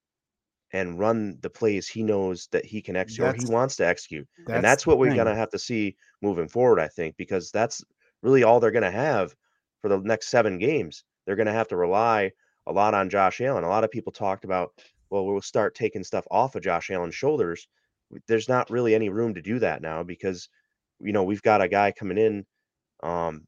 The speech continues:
Speaker 1: you know that, that Ken Dorsey and Josh had a good relationship. We don't know how fractured that was, but is it sending a message to Josh by McDermott by firing Ken Dorsey and saying, "Hey, Josh, like, now Ken had to lose his job because this isn't happening right,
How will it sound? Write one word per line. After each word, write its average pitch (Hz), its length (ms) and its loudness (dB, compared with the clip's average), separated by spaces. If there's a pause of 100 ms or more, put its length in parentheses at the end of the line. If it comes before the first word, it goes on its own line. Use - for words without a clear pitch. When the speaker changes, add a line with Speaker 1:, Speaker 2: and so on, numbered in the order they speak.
Speaker 1:
you 113 120 -4
know 139 180 8
that, 98 200 4 (180)
that 98 160 2 (160)
Ken 123 200 -2
Dorsey 107 380 2
and 87 100 -2
Josh 104 280 2
had 85 140 -4
a 82 40 -4
good 101 160 -2
relationship. 95 640 -2 (540)
We 104 100 -2
don't 113 160 2
know 107 160 4
how 104 200 2
fractured 101 480 0
that 120 180 2
was, 82 360 -2 (360)
but 101 100 2
is 101 140 -2
it 101 140 2
sending 120 300 0
a 90 60 0
message 104 360 -2
to 87 80 -10
Josh 104 520 0
by 90 120 2
McDermott 104 480 -2 (460)
by 90 140 2
firing 101 600 2 (380)
Ken 92 160 -2
Dorsey 82 400 -2
and 80 100 -6
saying, 82 240 -2
"Hey, 95 140 -2
Josh, 107 420 -2
like, 90 260 -2 (680)
now 95 300 -2
Ken 113 220 -4
had 95 200 -4
to 87 60 -2
lose 90 220 -4
his 76 100 -14
job 104 360 -2
because 85 460 -6 (500)
this 104 220 -2
isn't 87 260 -6
happening 87 440 -2
right, 78 220 -4